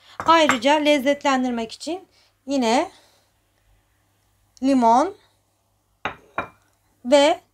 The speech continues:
üzerinde zeytinyağı veya ayçiçek yağıyla kapatacağız.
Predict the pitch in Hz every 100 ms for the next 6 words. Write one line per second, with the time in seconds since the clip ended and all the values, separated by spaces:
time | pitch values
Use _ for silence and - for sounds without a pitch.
0 | _ _ _ _ _ _ _ _ 339 277
1 | 277 226 226 359 392 - - _ _ -
2 | 302 302 302 285 247 226 240 285 269 254
3 | 285 269 - 214 196 214 208 247 359 -
4 | - 151 - 254 311